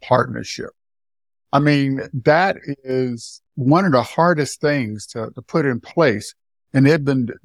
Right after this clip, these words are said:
doing this for, since, for quite a while, and have been successful. And they seem to be really taking it to the next step. So I, I think that's the most important takeaway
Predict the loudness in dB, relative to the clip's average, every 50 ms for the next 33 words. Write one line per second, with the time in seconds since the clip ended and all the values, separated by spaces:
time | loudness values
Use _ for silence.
0 | -4 0 2 2 2 2 0 -2 -2 -2 -4 -6 -6 -8 -10 _ -2 0 2 2
1 | 0 -2 -4 _ _ _ _ -6 -4 -4 -4 -4 -8 -14 -16 -18 _ _ _ _
2 | _ -2 -2 -2 -2 -4 _ -8 _ 0 2 2 2 2 2 2 2 0 -2 -4
3 | -8 -10 -16 _ _ _ _ _ _ _ _ _ _ _ _ 2 4 4 4 2
4 | 0 0 0 2 0 0 -2 -2 -2 -2 -2 -2 -4 -6 -10 -12 -12 -10 -2 0
5 | 0 0 0 -4 -10 -12 -16 -16 -16 -18 -20 _ _ _ -2 0 2 4 4 2
6 | 2 2 0 0 0 -4 -8 -8 -6 -4 -2 -2 0 -2 -2 -4 -8 -8 -6 -6
7 | -6 -4 -6 -6 -4 -4 -4 -4 -6 -8 -10 _ _ _ _ _ _ _ _ _
8 | _ 0 2 4 4 4 4 4 2 2 0 -2 -4 -6 -10 -12 -4 -2 -2 0
9 | 0 -2 -2 -2 -4 -4 -4 -2 -2 0 0 -2 -2 -4 -6 -12 -6 0 2 2
10 | 2 2 -2 _ _ _ _ _ _ _ _ _ _ _ _ _ _ _ _ -4
11 | 2 4 4 6 6 4 4 2 0 -2 -2 -4 -4 -2 0 -2 -2 0 0 -2
12 | -2 -4 -2 -2 -2 -2 -2 -6 -8 -6 -4 -2 -2 -2 -2 -4 -6 -6 -6 -4
13 | 0 0 0 0 0 -4 -12 -14 -8 -8 -8 -4 -2 -2 -2 0 -2 -4 -6 -8
14 | -10 -14